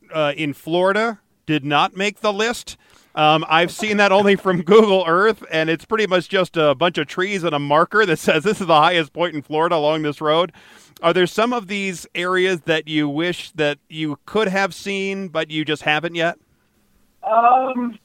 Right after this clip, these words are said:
Speaker 2: I, you know, I'm pretty good, actually. I've traveled to all, <clears throat> I've, I've traveled to every state except Hawaii.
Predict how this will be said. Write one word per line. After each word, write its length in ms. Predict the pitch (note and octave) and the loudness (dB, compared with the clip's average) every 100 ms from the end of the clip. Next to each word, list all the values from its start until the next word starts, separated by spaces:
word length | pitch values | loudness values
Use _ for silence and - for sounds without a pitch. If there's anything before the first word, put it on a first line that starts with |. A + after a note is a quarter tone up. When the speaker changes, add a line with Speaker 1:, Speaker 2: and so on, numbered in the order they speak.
| _ _ - | _ _ -12
Speaker 2:
I, 400 | A3 C4+ C#4+ - _ | 0 2 2 -4 _
you 120 | - A3 | -10 -4
know, 400 | A#3 C#4 C4+ - | 0 2 2 4
I'm 240 | F#3+ G#3 | 2 2
pretty 360 | - C#4 D#4 C#4+ | -6 -12 -10 -10
good, 360 | B3 C#3 C3+ D3+ | 0 6 6 8
actually. 520 | D3 D3 D#3 C#3 C#3+ | 4 4 -4 0 4
I've 240 | F3+ G3 | 4 2
traveled 400 | - G#3 A3 G3+ | -2 -2 -2 -2
to 80 | D#3+ | 0
all, 420 | C#3+ F3+ A3 G3+ - | 4 4 2 -6 -10
<clears throat> 40 | |
I've, 580 | G#3 F3+ C#3+ D#3 F3 E3+ | -4 -2 -2 2 2 4
I've 120 | D#3+ | 0
traveled 300 | G3+ F#3+ E3 | 6 6 6
to 40 | |
every 240 | D#3+ F#3+ A3+ | 2 2 -4
state 260 | - F#3+ | 2 2
except 340 | F3+ - D#3 - | 2 0 -2 2
Hawaii. 420 | D3 C3+ A#2+ | 4 6 6